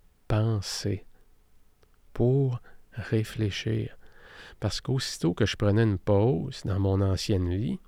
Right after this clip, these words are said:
dans Patrice deux mille vingt-trois, aussitôt que je prenais une pause, plutôt que laisser de la place, laisser du white space, je l'occupais immédiatement.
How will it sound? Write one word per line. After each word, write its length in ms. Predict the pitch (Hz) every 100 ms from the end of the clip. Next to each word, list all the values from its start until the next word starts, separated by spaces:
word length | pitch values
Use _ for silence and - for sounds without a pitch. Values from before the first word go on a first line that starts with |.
| - - - -
dans 200 | - 95 92
Patrice 500 | 101 - 113 113 98
deux 140 | 95
mille 200 | 95 92
vingt-trois, 560 | 95 107 113 147 156 170 - - - - -
aussitôt 720 | 107 - - - 135 - 151
que 140 | 143 101
je 80 | -
prenais 260 | 104 98
une 120 | 90
pause, 600 | - 104 123 160 139 - - - - - - -
plutôt 320 | - - 151
que 100 | -
laisser 360 | 104 95 - 113
de 80 | 95
la 120 | 85
place, 500 | - 98 117 123 -
laisser 280 | 92 - 131
du 140 | 113
white 320 | 90 95 95
space, 380 | - - 110 123
je 140 | 101
l'occupais 880 | 101 101 110 135 - - - 131 123 - -
immédiatement. 720 | 110 110 98 95 - -